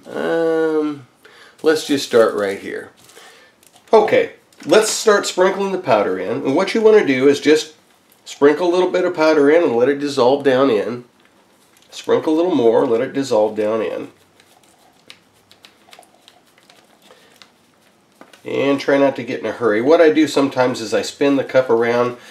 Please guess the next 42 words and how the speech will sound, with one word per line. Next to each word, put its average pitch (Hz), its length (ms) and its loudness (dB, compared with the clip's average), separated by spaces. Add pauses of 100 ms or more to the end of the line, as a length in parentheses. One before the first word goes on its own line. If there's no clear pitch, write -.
(240)
because 127 420 0
you'll 131 140 2
have 123 340 2
one 143 240 4
area 135 640 4
that, 110 420 -2
uh, 101 340 0 (380)
has 110 160 2
got, 120 380 2
uh, 110 120 2
standing 127 500 0
water, 131 440 4
and 113 160 0
that's 127 220 -2
the 120 120 -4
area 110 300 0
you 107 100 -4
wanna 104 220 -4
dump 98 300 -8
the 104 40 -16
plaster 95 480 -10
into. - 400 -12 (1700)
Now 160 200 6
slowly 208 960 4
you'll 170 220 4
see 196 320 -4
that 165 400 2 (920)
the 151 200 6
amount 190 300 6
of 220 100 -2
time 202 340 -2
it 151 160 2
takes 151 260 0
for 135 160 -4
the 117 120 0
plaster 156 600 -2
to 117 80 -4
sink 139 360 -4
down 127 200 2
into 123 220 -2
the 110 140 -2
water, 139 580 2